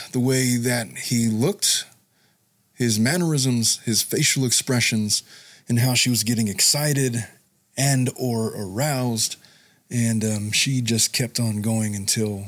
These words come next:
she choked the life right out of him. <sighs> On July twenty-sixth, twenty twenty-three, a Brown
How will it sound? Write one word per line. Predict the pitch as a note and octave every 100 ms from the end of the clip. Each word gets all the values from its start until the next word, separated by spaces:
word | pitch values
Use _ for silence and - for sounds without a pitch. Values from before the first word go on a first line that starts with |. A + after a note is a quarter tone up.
| F#2+
she | - A2+
choked | - B2 A2 -
the | G#2+
life | G#2+ A2 A2
right | A2 G#2+
out | G2
of | F#2
him. | F#2 F#2 _ _ _ _ _ _ _ _ _ _ _ _ - _ _ _ - _ _ _ _ - - - - - - _ _ _ _ _ _ _ _ _ _ _ _ -
<sighs> | - - - - - - - -
On | B2+ B2
July | C#3 D3+
twenty-sixth, | D3 D3+ C3+ - C3+ -
twenty | - C3+
twenty-three, | A#2+ C3+ B2 C3 C3 B2+ A2+
a |
Brown | F#2+ A2+ B2+ C3+ C3 A#2